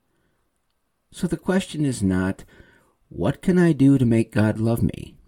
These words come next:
He already does. Or, "What can I do to make myself acceptable to God?" Jesus has already done that, too.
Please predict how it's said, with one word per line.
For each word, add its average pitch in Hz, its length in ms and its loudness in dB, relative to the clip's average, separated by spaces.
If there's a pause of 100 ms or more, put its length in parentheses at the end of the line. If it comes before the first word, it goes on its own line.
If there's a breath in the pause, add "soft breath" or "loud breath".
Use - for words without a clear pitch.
(320)
He 69 200 -8
already 71 300 -4
does. 107 500 -2 (440)
Or, 80 380 -4 (200)
"What - 220 -6
can 175 140 4
I 165 100 4
do 147 300 4
to 92 100 2
make 87 220 2
myself 107 460 0
acceptable 117 640 -2
to 113 120 -4
God?" 123 460 -4 (400)
Jesus 78 480 -6
has 95 160 -6
already 113 420 -2
done 120 300 2
that, 135 400 -4 (240)
too. 170 440 -8